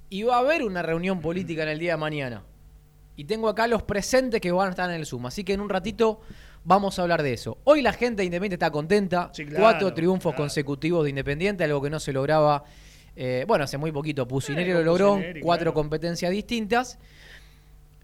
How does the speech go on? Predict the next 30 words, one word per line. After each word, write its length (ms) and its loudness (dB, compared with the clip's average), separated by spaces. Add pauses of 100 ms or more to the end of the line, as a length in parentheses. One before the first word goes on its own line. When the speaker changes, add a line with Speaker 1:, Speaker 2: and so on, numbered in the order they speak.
(120)
Speaker 1:
Pero 300 2
un 120 0
equipo 440 -2
que 180 -4
creo 480 4
que 160 0
en 100 -2
algunas 480 0
cositas 880 0 (360)
viene 480 4
creciendo, 560 -4 (140)
Speaker 2:
Mejoró. 60 2
Speaker 1:
da 380 6
síntomas 640 -4
de 60 -4
mejoría. 340 -4
Nosotros 380 0
no 260 0
analizamos 500 -2
el 80 -4
partido 300 0
con 140 -4
Newell's, 500 0
Speaker 2:
No. 180 -6
Speaker 1:
porque 160 -4
fue 160 0
el 60 0
jueves. 540 2
Speaker 2:
Que 120 -14
fue 300 -6